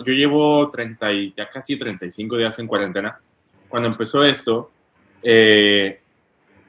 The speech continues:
mi, mi primer impulso era como ver películas como que no me hicieran pensar. O sea, de que, ah, lo menos que quiero ahorita es pensar, voy a ver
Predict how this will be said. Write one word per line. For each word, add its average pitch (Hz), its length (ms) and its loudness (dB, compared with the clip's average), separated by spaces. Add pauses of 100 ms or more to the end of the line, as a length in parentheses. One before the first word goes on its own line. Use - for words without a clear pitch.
mi, 123 200 -4
mi 131 120 0
primer 156 440 2 (340)
impulso 151 440 -2
era 165 120 0
como 135 160 -2
ver 123 140 -2
películas 151 520 -2
como 98 360 -10
que - 80 -10
no 110 100 -4
me 123 80 -4
hicieran 131 260 -6
pensar. 98 400 -10 (100)
O 107 80 -20
sea, 110 120 -2
de 104 80 0
que, 107 140 -6
ah, 113 400 -2
lo 120 160 -2
menos 135 220 0
que 143 80 -6
quiero 139 160 -2
ahorita 135 140 -2
es 139 60 -10
pensar, 113 280 -14
voy 127 80 2
a 135 160 4
ver 139 80 -8